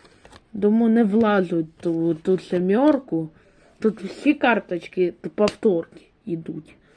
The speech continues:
Зачем, я не знаю. Так, друзі, все. Е, к-, как-то не получилось, как-то не получилось, думаю.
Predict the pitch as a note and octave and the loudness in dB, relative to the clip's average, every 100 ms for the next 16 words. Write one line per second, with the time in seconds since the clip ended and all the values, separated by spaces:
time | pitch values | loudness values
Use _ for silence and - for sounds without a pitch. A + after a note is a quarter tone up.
0 | _ _ - _ _ F3+ F#3+ - A#3+ B3 | _ _ -20 _ _ -6 -4 -2 0 0
1 | G3+ F#3 G3 F3 E3+ D3+ D3+ _ _ _ | 0 0 -2 -4 -8 -8 -14 _ _ _
2 | _ _ _ - _ _ G3+ G3 F#3 F3 | _ _ _ -20 _ _ -4 -4 -4 -8
3 | F3+ E3+ E3 D#3 - _ F#3+ F3 E3 - | -8 -10 -10 -16 -18 _ -4 -4 -8 -18
4 | - _ _ _ - - _ _ _ _ | -20 _ _ _ -20 -20 _ _ _ _
5 | _ - - - _ _ _ C#4+ D4 C#4 | _ -20 -20 -20 _ _ _ 8 10 10
6 | C4 B3 A#3+ A3+ G#3+ G#3+ _ _ _ - | 8 6 4 4 2 -2 _ _ _ -20
7 | _ B3 A3+ A3 A#3 B3+ - A#3 A#3 A3 | _ 0 2 2 0 -2 0 -2 -2 -2
8 | G#3+ G#3+ G#3+ - - F3+ D#3+ D#3+ - E3 | -2 0 -2 -4 -2 -2 -2 -4 -10 -8
9 | F#3+ G3+ - G3 F#3 E3+ F3+ F#3 - G#3+ | -6 -6 -4 -2 -4 -4 -4 -4 -2 -2
10 | G#3+ G3+ F3+ E3 F3+ A3+ G#3 F#3+ E3 D#3+ | -2 -2 -4 -2 2 4 2 0 -2 -4